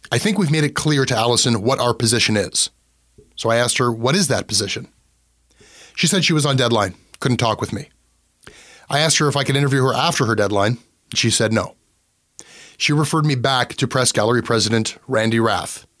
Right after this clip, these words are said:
but she wouldn't give me his email address. I found one for Randy Rath, and I asked him if he wanted to do an interview to respond to what Allison had said. And he wrote me back.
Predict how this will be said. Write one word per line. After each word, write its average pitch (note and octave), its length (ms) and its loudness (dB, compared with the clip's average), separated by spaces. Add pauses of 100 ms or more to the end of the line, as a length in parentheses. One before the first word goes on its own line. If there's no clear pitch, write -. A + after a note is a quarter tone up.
(160)
but - 100 -6
she A2 80 0
wouldn't A#2 200 2
give A2 100 0
me G#2+ 80 2
his G#2 160 2
email G2 200 -2
address. - 360 -6 (1600)
I A#2+ 100 -4
found E3+ 420 0
one D3+ 240 0 (120)
for - 160 -10
Randy A#2+ 280 0
Rath, G2+ 360 -2
and G2+ 80 -4
I A2 80 0
asked C#3 400 0
him G#2+ 280 -6 (460)
if C3 140 -2
he D3 100 0
wanted B2+ 280 0
to B2+ 80 -2
do A#2 100 0
an B2 60 0
interview C#3 340 0
to A2+ 140 -4
respond C3 460 0
to B2+ 80 -4
what C3 80 0
Allison A2+ 360 0
had A2 140 0
said. G2+ 360 -2 (680)
And D#3 120 -2
he F3+ 40 0
wrote F#3+ 180 -2
me F#3 80 0
back. D3 360 -4